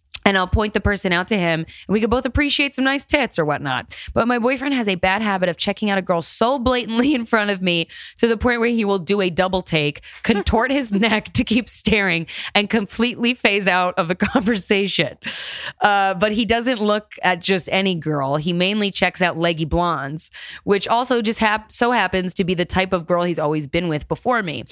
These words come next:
I'm the complete opposite. I'm four-foot-eleven, half Native American, half Hispanic. So a fucking babe? Um, I've always had body image and self-worth issues for as long as I can remember, with the exception of my liberating slut phase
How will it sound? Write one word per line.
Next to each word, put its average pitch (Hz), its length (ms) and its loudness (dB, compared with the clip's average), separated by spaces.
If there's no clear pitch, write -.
I'm 262 160 2
the 262 60 2
complete 220 380 0
opposite. 170 360 0
I'm 151 140 -2
four-foot-eleven, 175 840 0
half 143 360 0
Native 180 260 0
American, 160 460 0
half 147 300 0
Hispanic. 151 640 -4
So 214 380 2
a 196 120 2
fucking 214 580 2
babe? 220 500 2
Um, 196 520 2
I've 190 400 0
always 247 520 0
had 196 400 0
body 180 280 0
image 175 300 -2
and 160 160 -2
self-worth 165 460 -2
issues 156 320 -4
for 165 100 -2
as 151 100 -2
long 170 240 0
as 170 100 -2
I 160 80 0
can 151 180 -6
remember, 147 320 -2
with 143 140 -8
the 156 60 -8
exception 185 400 -2
of 151 80 -2
my 156 100 -2
liberating 156 560 -2
slut - 360 -4
phase 151 460 -2